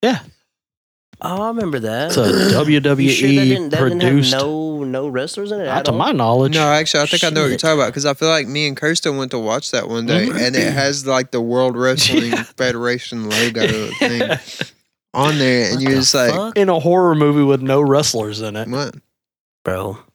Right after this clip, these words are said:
Speaker 2: Vince McMahon, he don't give a fuck.
Speaker 1: Fuck no.
Speaker 2: I remember he did a, what was it, the X F, X S F L? X F L something?
Speaker 3: You have to think
Speaker 1: He
Speaker 3: about this before you say it. And, uh,
Speaker 1: <laughs> He brought it back.
Speaker 2: Yeah, he's trying to fucking get that shit going.
Speaker 1: He was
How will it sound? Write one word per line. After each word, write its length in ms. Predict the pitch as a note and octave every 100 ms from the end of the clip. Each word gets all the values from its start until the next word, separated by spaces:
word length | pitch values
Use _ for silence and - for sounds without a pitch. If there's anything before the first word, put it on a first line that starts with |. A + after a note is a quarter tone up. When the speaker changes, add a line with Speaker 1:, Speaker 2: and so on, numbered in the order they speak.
| _ _ _ _ _ -
Speaker 2:
Vince 220 | G#2 B2+
McMahon, 280 | B2+ A2 B2
he 60 | C#3+
don't 120 | B2+
give 100 | F#2
a 80 | D#2+
fuck. 320 | - B2 G2+ _ _ _ -
Speaker 1:
Fuck 260 | - A#3 - -
no. 60 | -
Speaker 2:
I 240 | - F#2 -
remember 220 | A#2+ D3
he 160 | C#3 F3+
did 180 | F3+ D#3
a, 720 | C#3+ B2+ A#2 G#2+ F#2 D2+ C2
what 160 | E2+
was 140 | B2+ B2+
it, 80 | -
the 100 | G#2+
X 180 | C3
F, 200 | C#3+ C3+ - -
X 220 | B2+ -
S 180 | C3 C3+
F 220 | B2+ -
L? 320 | D3 D#3+ D#3+ -
X 240 | A2+ A2
F 160 | C3 B2
L 300 | C#3 D3+ D3 _ _ -
something? 360 | - C#3 D#3+
Speaker 3:
You 60 | C3
have 120 | A#2
to 80 | -
think 180 | G#2+ G#2+
Speaker 1:
He 80 | G#2
Speaker 3:
about 160 | G2+
this 160 | G2+ G#2
before 260 | G#2+ G2+ G#2
you 60 |
say 180 | G#2 -
it. 180 | A2 A2+
And, 260 | A2+ G#2+ G#2
uh, 20 |
Speaker 1:
<laughs> 40 |
He 60 | F3+
brought 300 | F3 C#3 D3
it 140 | B2+
back. 460 | A2 D3+ A#2+ - -
Speaker 2:
Yeah, 420 | A2 G2 D3+ E3 A2+
he's 420 | B2+ D3 - -
trying 340 | - A2 C#3
to 80 | C3+
fucking 380 | - C3 C3 B2
get 120 | B2+
that 120 | B2
shit 220 | B2 B2+ A2+
going. 340 | C3 A#2+ G#2+
Speaker 1:
He 140 | C3
was 380 | E3 G2+ F#2 -